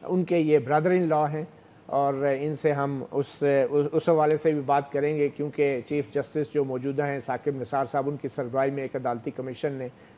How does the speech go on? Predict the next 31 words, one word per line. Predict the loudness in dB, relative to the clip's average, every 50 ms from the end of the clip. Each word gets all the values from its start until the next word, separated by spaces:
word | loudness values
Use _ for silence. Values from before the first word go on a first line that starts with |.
| -16 -10
उनके | -10 -10 -6 -6 -6 -4
कत्ल | -2 -4 -4 -2 -4 -2
के | 0 0
हवाले | 0 2 0 0 0 -2
से | -4 -4 -4
एक | -4 -4
रिपोर्ट | -6 -4 0 0 0 0
भी | -2 -4 -6
दी | -4 -4 -4 -4
थी। | -4 -6 -8 -8 -8 -12 -18 -20 -16 -10 -6
अ, | -6 2
गो | 6 6 6 6
कि | 6 4 4
वो | 4 6 6 4
रिपोर्ट | 4 4 4 4 4 4
भी | 4 0
बेनतीजा | 0 0 0 0 -2 -4 -4 -4 0 0 2 0
थी | 0 0 -4 -4
मगर | -2 -2 -2 -2
उसमें | -2 -4 -4 -6 -6 -4
बड़ी | -2 -2 -2 -2
अहम | -4 -4 -6 -6
सिफारिशात | -6 -6 -6 -2 0 0 0 0 0 0 0 0
भी | -2 -4
थी, | -4 -4 -6
उन | -6 -6 -4
पर | -2 -2 0
भी | 0 -2
हम | -4 -4 -2
बात | -2 -2 -2 -2
करेंगे। | -2 -4 -4 -4 -4 -6 -10